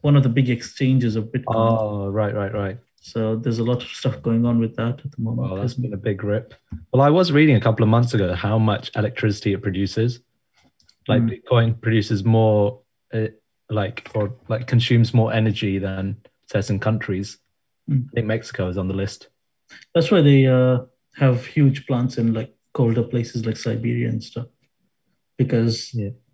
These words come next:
Speaker 1: expenses like electricity, because it's naturally cold, you don't need to cool down the place.
Speaker 2: Oh, right, right, right.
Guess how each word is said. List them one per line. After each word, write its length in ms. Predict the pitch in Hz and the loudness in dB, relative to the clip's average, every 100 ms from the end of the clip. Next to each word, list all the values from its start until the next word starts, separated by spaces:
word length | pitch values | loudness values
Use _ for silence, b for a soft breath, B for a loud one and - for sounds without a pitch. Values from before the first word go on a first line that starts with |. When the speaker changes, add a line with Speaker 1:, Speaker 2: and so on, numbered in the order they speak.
| - | -4
Speaker 1:
expenses 580 | 139 - 135 120 120 | -2 2 2 4 0
like 160 | 117 113 | 0 0
electricity, 440 | 113 - - - | -2 -2 -8 -2
because 220 | 127 135 135 | 2 6 6
it's 160 | 123 | 4
naturally 380 | 135 - 120 117 | 2 2 2 2
cold, 300 | - 110 107 | 2 0 2
you 80 | 113 | 0
don't 160 | 113 110 | 2 2
need 140 | 107 | 0
to 60 | - | -4
cool 180 | - 113 | -4 -2
down 200 | 117 113 | 0 -2
the 60 | 110 | -4
place. 420 | - 117 - - _ _ _ | -8 -10 -10 -18 _ _ _
Speaker 2:
Oh, 240 | 113 107 98 | -2 -2 -2
right, 240 | 98 95 | -4 -4
right, 180 | 95 95 | -6 -6
right. 200 | 98 95 | -6 -8